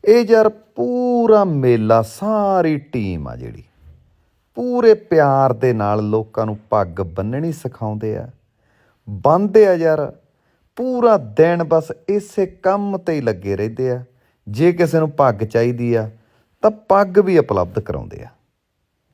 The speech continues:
ਕਿੱਡੀ ਵੱਡੀ ਯਾਰ ਸੇਵਾ ਇਹਨਾਂ ਦੀ, ਕਿੰਨੀ ਵੱਡੀ ਭਾਵਨਾ ਯਾਰ ਇਹ ਬੰਦਿਆਂ ਦੀ। ਜੇ ਇਹ ਬੰਦਿਆਂ ਨੇ ਮੇਲੇ 'ਚ ਗੇੜਾ ਨਹੀਂ ਕੱਢਿਆ ਨਾ, ਤੇ ਤੁਸੀਂ ਵੀਡੀਓ ਨੂੰ ਸ਼ੇਅਰ ਕਰਕੇ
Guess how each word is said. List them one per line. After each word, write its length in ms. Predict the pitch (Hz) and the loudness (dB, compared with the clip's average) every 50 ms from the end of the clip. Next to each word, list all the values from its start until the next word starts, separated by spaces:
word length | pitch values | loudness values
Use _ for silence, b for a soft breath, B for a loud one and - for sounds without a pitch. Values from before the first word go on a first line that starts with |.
| _ _ _ _ _ _ _ _ _ _ _ - | _ _ _ _ _ _ _ _ _ _ _ -6
ਕਿੱਡੀ 360 | 233 214 196 190 233 233 208 | -4 -4 -2 0 2 2 2
ਵੱਡੀ 460 | 151 127 127 104 87 98 113 110 104 | 2 2 0 2 2 2 0 2 4
ਯਾਰ 180 | 104 107 104 104 | 4 4 4 4
ਸੇਵਾ 580 | 98 - - - - 120 107 104 92 87 82 85 | 2 -4 -8 -4 0 2 2 4 4 2 0 0
ਇਹਨਾਂ 180 | 82 85 90 90 | -2 -4 -4 -4
ਦੀ, 100 | 92 110 | -4 -6
ਕਿੰਨੀ 420 | - - - 190 196 208 220 220 214 165 135 | -8 -8 -6 -4 -2 0 0 0 0 0 0
ਵੱਡੀ 320 | 127 120 95 85 101 120 120 120 - - | 0 0 0 0 -2 -2 -2 -4 -2 0
ਭਾਵਨਾ 460 | 160 160 151 120 101 95 92 87 82 | 0 2 4 2 2 2 0 -2 -2
ਯਾਰ 180 | 80 78 76 73 | -2 -2 -2 -2
ਇਹ 120 | 87 95 98 | -2 -4 -2
ਬੰਦਿਆਂ 380 | 92 87 76 65 - - - | -4 -6 -6 -6 -8 -10 -12
ਦੀ। 180 | 50 - - - _ _ _ _ _ _ _ _ _ _ _ _ _ _ _ _ _ _ 139 | -12 -16 -18 -20 _ _ _ _ _ _ _ _ _ _ _ _ _ _ _ _ _ _ -4
ਜੇ 120 | 147 214 233 - - | -2 -2 -2 0 0
ਇਹ 180 | 233 269 311 320 | 2 4 4 4
ਬੰਦਿਆਂ 340 | 247 277 254 240 226 226 220 | 4 4 2 4 2 2 2
ਨੇ 80 | 226 | 2
ਮੇਲੇ 420 | 220 202 170 151 147 143 143 156 160 | 2 2 2 2 0 2 2 0 0
'ਚ 100 | - 156 | 0 -2
ਗੇੜਾ 320 | 135 131 135 139 139 139 | 0 2 4 4 6 4
ਨਹੀਂ 280 | 123 101 110 147 208 226 | 4 2 2 0 0 0
ਕੱਢਿਆ 340 | - 180 160 147 151 120 90 | 0 0 2 2 2 2 2
ਨਾ, 140 | 80 80 92 - - - | 0 -4 -8 -10 -6 -4
ਤੇ 100 | 175 190 | -4 -4
ਤੁਸੀਂ 380 | - - 208 190 175 220 208 151 | -4 -4 -6 -4 -2 -2 -2 -2
ਵੀਡੀਓ 400 | 113 95 110 135 180 202 262 262 | -2 -4 -4 -4 -2 -2 0 0
ਨੂੰ 100 | 247 226 | 0 -2
ਸ਼ੇਅਰ 400 | 214 - - - 175 220 277 269 | -2 -4 -2 2 2 2 2 2
ਕਰਕੇ 460 | 247 254 196 147 127 - - 101 - | 4 4 4 4 2 0 -6 -12 -12